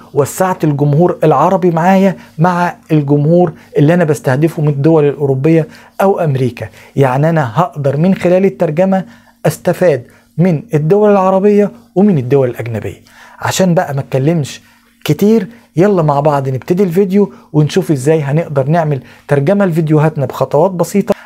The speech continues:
عشان فعلا تفرق معانا في تكبير القناة ان شاء الله.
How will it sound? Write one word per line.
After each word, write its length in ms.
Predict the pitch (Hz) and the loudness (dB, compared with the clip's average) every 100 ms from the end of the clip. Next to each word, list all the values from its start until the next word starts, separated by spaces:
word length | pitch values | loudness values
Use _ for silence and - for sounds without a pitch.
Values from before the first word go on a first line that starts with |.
| - | -4
عشان 340 | 151 156 190 | -4 -2 -2
فعلا 380 | 165 185 170 156 | 0 0 0 -2
تفرق 340 | - 170 160 151 | -2 -4 -4 -2
معانا 380 | 143 160 156 143 | 0 2 2 0
في 220 | - 147 | 0 -2
تكبير 460 | 139 117 131 147 | -2 -4 0 0
القناة 440 | 135 - 123 139 135 | 0 -2 -2 -2 -4
ان 80 | 127 | -4
شاء 240 | 151 127 | -4 -4
الله. 300 | 101 92 - | -8 -12 -20